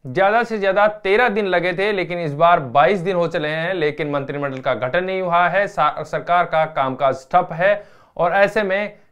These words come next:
कामकाज यानी कि काम की रफ्तार धीरे हो गई है। एक और बड़ी बात कल भज-, भजनलाल शर्मा ने कही,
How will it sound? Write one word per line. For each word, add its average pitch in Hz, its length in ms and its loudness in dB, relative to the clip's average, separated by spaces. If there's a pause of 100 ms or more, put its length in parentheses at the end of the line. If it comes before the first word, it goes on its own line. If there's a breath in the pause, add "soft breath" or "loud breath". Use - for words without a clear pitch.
(100)
कामकाज 175 600 4 (380)
यानी 180 280 0
कि 202 180 -4
काम 180 320 -2
की 165 120 -2
रफ्तार 139 460 4
धीरे 156 300 2
हो 131 200 2
गई 131 160 0
है। 139 360 2 (680)
एक 180 200 2
और 247 100 6
बड़ी 233 200 4
बात 226 320 6
कल 208 140 0
भज-, 170 380 0
भजनलाल 185 440 4
शर्मा 180 340 -2
ने 196 120 -2
कही, 180 380 -2